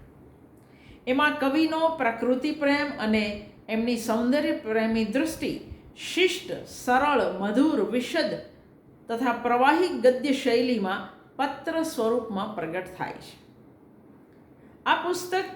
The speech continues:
ગુજરાતી પ્રવાસ વાંગ્મયનું એક સીમાચિહ્ન છે. એક તો પ્રવાસ કથા છે ને પત્ર રૂપે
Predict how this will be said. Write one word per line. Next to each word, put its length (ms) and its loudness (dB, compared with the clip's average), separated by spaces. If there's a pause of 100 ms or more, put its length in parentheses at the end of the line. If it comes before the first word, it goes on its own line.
(640)
ગુજરાતી 720 4
પ્રવાસ 600 0
વાંગ્મયનું 880 0
એક 220 -4
સીમાચિહ્ન 760 -2
છે. 240 -14 (760)
એક 160 -2
તો 120 0
પ્રવાસ 440 4
કથા 280 -2
છે 200 -6
ને 80 -12
પત્ર 340 -4
રૂપે 460 -4